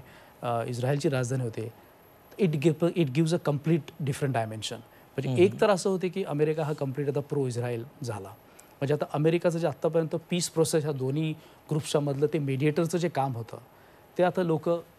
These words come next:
Speaker 1: ऑब्जेक्टिव्हली बघणार नाहीत. Now it is very
Speaker 2: खरं आहे.
Speaker 1: clear की हे
Speaker 2: हम्म.
Speaker 1: बायस झालं, आता you are pro Israel. आणि मला हे म्हणायचं आहे की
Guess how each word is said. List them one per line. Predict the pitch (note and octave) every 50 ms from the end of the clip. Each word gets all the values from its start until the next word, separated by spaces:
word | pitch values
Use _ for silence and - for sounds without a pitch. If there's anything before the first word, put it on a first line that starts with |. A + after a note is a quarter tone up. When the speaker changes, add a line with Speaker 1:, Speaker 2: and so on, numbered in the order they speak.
| - - _
Speaker 1:
ऑब्जेक्टिव्हली | - D3 B2+ B2 E3 - F3+ E3 D#3 D3+
बघणार | C3+ A#2+ A#2+ A#2+ A#2 A2
नाहीत. | G#2+ G#2 G2+ G2+ G#2 - - -
Now | C3+ C#3
it | C#3+ C#3+
is | C3 -
very | C#3+ B2+
Speaker 2:
खरं | C3 B2+
आहे. | A#2+ G#2 G2+
Speaker 1:
clear | A2 C3 C3
की | B2+ B2+
हे | B2+ B2+
Speaker 2:
हम्म. | B2 A2
Speaker 1:
बायस | A#2+ A#2+ B2 B2+ B2
झालं, | A2+ A#2 A2+ A#2
आता | A2+ - -
you | B2 A#2 A#2+
are | B2 B2 B2+ A#2+ -
pro | B2+ B2+ B2
Israel. | A2+ A#2 A2 G#2 G2+ G#2 - - - - - - - - - - -
आणि | B2+ D3
मला | F3+ F#3+ F#3+ G3+
हे | F#3+ E3+ F#3 A3 B3
म्हणायचं | A3 A3 G#3+ G3+ F#3+ - G3+
आहे | G3 - A3
की | A3+